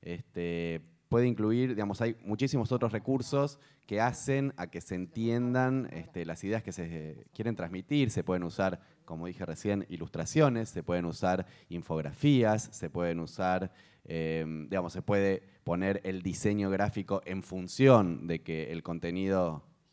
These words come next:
sea comprensible para, para quien lo, quien lo lea.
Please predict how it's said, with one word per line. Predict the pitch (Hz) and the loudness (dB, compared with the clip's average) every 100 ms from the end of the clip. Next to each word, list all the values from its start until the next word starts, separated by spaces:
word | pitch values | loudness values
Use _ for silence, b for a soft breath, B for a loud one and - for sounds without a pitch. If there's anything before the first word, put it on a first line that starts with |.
| _ _ _ _ _ _ | _ _ _ _ _ _
sea | - - 90 | -6 0 0
comprensible | 82 82 82 85 - 127 107 92 | 0 -2 -2 -4 2 4 6 4
para, | 80 78 76 76 - | 2 0 -2 -4 -6
para | 76 76 | -6 -6
quien | 80 80 | -6 -2
lo, | 82 82 80 57 52 - - - _ | 0 0 -2 -6 -12 -16 -20 -20 _
quien | - 80 | -10 -4
lo | 82 | -2
lea. | 110 120 107 104 | 0 2 2 0